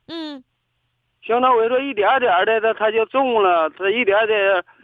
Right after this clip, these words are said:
Speaker 2: 他就不能、呃，不能下地干活了，一点儿是打把是扶拐，扶拐，扶拐，扶拐棍儿走，一点儿点儿就瘫了。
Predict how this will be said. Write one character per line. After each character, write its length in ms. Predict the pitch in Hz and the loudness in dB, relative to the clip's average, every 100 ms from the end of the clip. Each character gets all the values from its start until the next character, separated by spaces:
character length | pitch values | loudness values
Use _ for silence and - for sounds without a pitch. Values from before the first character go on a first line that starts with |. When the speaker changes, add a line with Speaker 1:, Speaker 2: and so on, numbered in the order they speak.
| _ _ | _ _
Speaker 2:
他 120 | - 226 | -4 -4
就 80 | |
不 140 | 226 233 | -2 -2
能、 80 | 226 | 0
呃， 1300 | 233 226 220 202 196 185 175 175 165 160 147 143 - _ | 2 2 2 2 2 2 2 2 2 2 0 -4 -10 _
不 140 | - 220 | -4 -2
能 160 | 226 | 0
下 160 | 220 226 | 0 0
地 100 | 220 | 0
干 240 | 233 202 | 0 0
活 220 | 123 143 180 | -2 -2 0
了， 100 | 196 | 0
一 340 | 208 208 202 | 0 -2 0
点 140 | 185 | 0
儿 140 | 165 190 | 0 0
是 120 | 180 - | -6 -4
打 160 | 185 214 | 0 0
把 200 | 190 151 | 0 0
是 160 | 190 175 | -2 -6
扶 280 | - 220 | -4 -4
拐， 420 | 196 135 98 131 - _ _ _ _ - - - | 0 0 2 0 -2 _ _ _ _ -20 -18 -2
扶 180 | 233 | 0
拐， 200 | 226 208 | 2 0
扶 200 | 190 214 | -2 -6
拐， 440 | 214 196 175 180 180 | -2 0 2 0 -2
扶 240 | - 208 | -2 -4
拐 180 | 202 156 | 0 -2
棍 140 | 185 254 | 0 0
儿 80 | |
走， 340 | 160 107 101 - _ _ _ | 0 -4 -8 -16 _ _ _
一 100 | - | -8
点 140 | 240 240 | -2 0
儿 100 | 254 | 0
点 100 | 240 | -2
儿 80 | 208 | -2
就 120 | 233 | -2
瘫 400 | - 208 196 196 | 0 0 0 2
了。 320 | 175 110 - | 0 0 -6